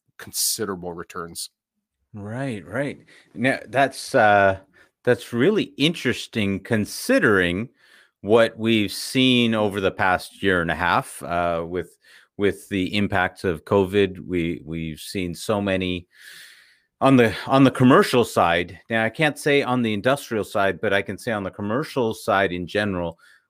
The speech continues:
Speaker 2: we've seen a lot of issues because, well, quite frankly, people couldn't go out. They couldn't go to the strip malls. They couldn't do all of these things. And, uh, there was a,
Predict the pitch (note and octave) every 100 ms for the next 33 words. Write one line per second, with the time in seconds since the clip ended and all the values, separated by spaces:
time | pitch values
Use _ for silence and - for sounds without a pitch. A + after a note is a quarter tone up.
0 | - G#2+ G2 - A2 G#2 F#2+ G#2+ G2 G2+
1 | B2 D#3+ E3+ C#3+ F2+ F#2+ F#2 - F2 F#2
2 | - - - F#2 G2 F2+ - - D2+ F#2+
3 | - G#2+ - A2 - G2+ - - G2+ A2+
4 | G2+ G2+ B2+ A#2 - F#2+ C3 A2+ A2 A#2+
5 | - G2+ F#2 E2+ - _ - - C3+ G2+
6 | G#2+ G2 F#2+ A2 A#2 D3 C3+ A2 A#2+ B2+
7 | G#2+ G#2+ G2+ F2+ F#2 - C3+ B2 G#2 -
8 | _ _ _ _ A2+ A#2+ A2+ A2 G#2 A#2
9 | G#2+ G#2+ G#2 - C3 B2 B2+ A2+ - -
10 | - - A2